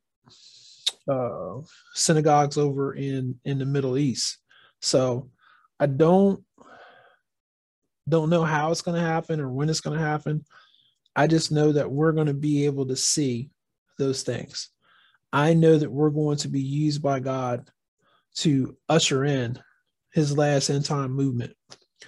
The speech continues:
I was watching something on, uh, on YouTube last night. It was Perry Stone. And in the YouTube, he was talking and he was saying that God is gonna start moving amongst, uh, the Islamic people.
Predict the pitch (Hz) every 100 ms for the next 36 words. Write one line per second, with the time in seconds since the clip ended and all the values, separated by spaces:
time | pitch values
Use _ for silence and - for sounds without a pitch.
0 | - - - _ 151 151 135 147 156 156
1 | 147 160 143 139 139 139 139 131 127 127
2 | 139 - _ _ _ _ - 147 143 151
3 | 165 - 147 135 131 135 139 - 131 123
4 | 131 135 - 151 131 - 139 135 123 -
5 | _ _ _ _ _ _ - - _ _
6 | 156 147 143 143 139 131 151 156 156 135
7 | 143 131 - 156 143 135 131 123 120 135
8 | 135 135 - 135 131 131 131 123 139 139
9 | 139 135 131 - 123 131 143 135 127 131
10 | 139 131 - - - - _ _ _ _
11 | - 123 117 110 - - _ _ _ 151
12 | 143 135 135 131 123 - 151 - -